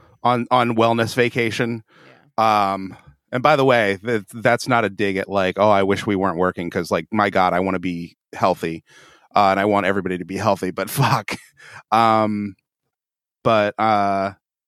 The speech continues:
Speaker 1: it's, if that were the case, then no,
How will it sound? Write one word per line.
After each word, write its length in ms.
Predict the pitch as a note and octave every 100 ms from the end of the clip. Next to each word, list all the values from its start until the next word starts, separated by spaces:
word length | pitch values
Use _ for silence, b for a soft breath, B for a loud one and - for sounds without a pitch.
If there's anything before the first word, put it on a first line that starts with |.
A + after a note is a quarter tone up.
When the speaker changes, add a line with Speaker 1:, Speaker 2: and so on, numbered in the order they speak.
| _ _ _ _ _ -
Speaker 1:
it's, 460 | A#2+ - - - _ _ _ _ _ _ _ _
if 160 | D3+ C#3+
that 200 | D3+ D3+
were 120 | D3+
the 140 | C3+ C3
case, 460 | C3+ A#2+ C3 - -
then 460 | A2+ G#2+ G#2 G2+ -
no, 400 | B2+ B2+ C3+